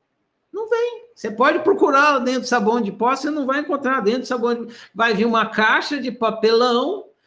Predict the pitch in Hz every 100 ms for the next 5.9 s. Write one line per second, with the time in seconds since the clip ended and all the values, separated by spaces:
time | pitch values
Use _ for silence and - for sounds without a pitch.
0 | _ _ - 285 302 320 - _ - 302
1 | 285 202 277 294 311 302 240 311 294 294
2 | 294 381 294 294 285 226 240 311 392 -
3 | 254 196 185 220 233 247 277 262 208 247
4 | 302 359 254 190 175 160 190 196 208 208
5 | 220 185 185 185 170 165 170 156